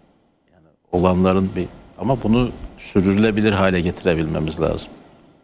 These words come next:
Yine altyapı açısından futbol akademisi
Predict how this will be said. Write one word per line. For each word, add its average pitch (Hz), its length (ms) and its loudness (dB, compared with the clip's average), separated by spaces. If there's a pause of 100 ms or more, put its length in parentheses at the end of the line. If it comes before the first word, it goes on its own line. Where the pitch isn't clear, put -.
(1160)
Yine 139 340 4 (600)
altyapı 120 460 2
açısından 117 520 2
futbol 110 440 2
akademisi 98 680 0